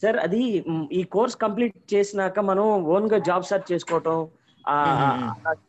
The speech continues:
Speaker 1: చెయ్యొచ్చా, sir? అంటే, ఈ field,
Speaker 2: Yeah.
Speaker 1: teaching field వదిలేసి అది
Speaker 2: యా.
Speaker 1: చెయ్యొచ్చా?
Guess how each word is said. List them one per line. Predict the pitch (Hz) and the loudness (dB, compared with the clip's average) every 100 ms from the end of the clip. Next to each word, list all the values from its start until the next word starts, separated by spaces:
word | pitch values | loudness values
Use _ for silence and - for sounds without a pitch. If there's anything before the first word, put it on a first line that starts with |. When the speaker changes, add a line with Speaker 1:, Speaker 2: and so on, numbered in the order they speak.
| _ 180 | _ -2
Speaker 1:
చెయ్యొచ్చా, | 196 220 175 | 0 0 -2
sir? | 127 147 | -2 -2
అంటే, | 160 147 165 151 | -2 -2 -2 -2
ఈ | 147 | -4
field, | 147 175 143 | -2 -2 2
Speaker 2:
Yeah. | 160 151 | 2 0
Speaker 1:
teaching | 113 175 | -4 -8
field | - 156 | -10 -8
వదిలేసి | 147 139 143 | -4 -2 -2
అది | 147 127 127 123 | -2 -4 -4 -2
Speaker 2:
యా. | |
Speaker 1:
చెయ్యొచ్చా? | 147 139 120 110 | -2 -2 -6 -12